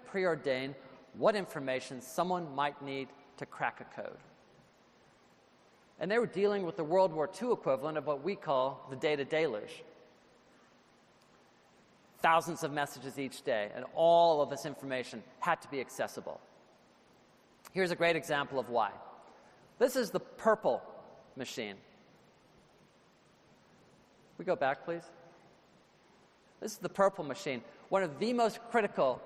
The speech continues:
enemy code systems of the entire war. Purple contained the most sensitive messages in the Pacific, and with four movable rotors and twenty-five changeable switches, it could be set to any of seventy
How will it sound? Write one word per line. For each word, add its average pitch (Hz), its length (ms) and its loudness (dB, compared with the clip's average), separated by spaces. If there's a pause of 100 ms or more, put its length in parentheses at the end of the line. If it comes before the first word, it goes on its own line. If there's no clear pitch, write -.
enemy 180 300 -2
code 165 320 -2
systems 139 400 -10
of 123 80 -12
the 135 80 -4
entire 139 420 0
war. 110 340 0 (1800)
Purple 233 300 0
contained 170 460 -4 (100)
the 180 120 0
most 170 360 0
sensitive 160 500 -4
messages 139 480 -6
in 131 80 -10
the 113 60 -12
Pacific, 117 580 -6 (300)
and 143 80 -6
with 131 100 -4
four 196 400 2
movable 165 800 0
rotors 180 400 2
and 135 140 -10 (100)
twenty-five 180 720 0
changeable 151 400 -4
switches, 170 460 -6
it 196 120 -6
could 165 100 -10
be 175 100 -4
set 165 300 0
to 160 120 -8
any 170 160 -2
of 151 140 -2 (260)
seventy 180 640 0